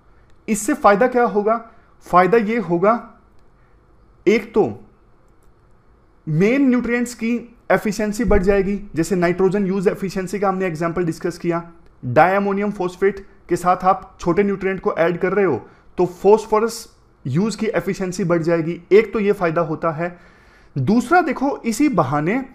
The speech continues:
छोटे छोटे जो न्यूट्रिएंट्स हैं ना, वो भी मिल जाते हैं प्लांट्स को।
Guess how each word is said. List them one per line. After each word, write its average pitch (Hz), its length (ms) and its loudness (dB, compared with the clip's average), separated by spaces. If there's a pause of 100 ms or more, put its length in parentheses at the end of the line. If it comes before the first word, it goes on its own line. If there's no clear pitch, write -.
(440)
छोटे 233 320 2
छोटे 247 280 -2
जो 247 140 -2
न्यूट्रिएंट्स 202 600 -2
हैं 202 100 -2
ना, 185 320 -6 (400)
वो 180 240 4
भी 311 160 4 (120)
मिल 202 260 0
जाते 190 240 0
हैं 247 220 -6
प्लांट्स 156 340 -2
को। 101 180 -10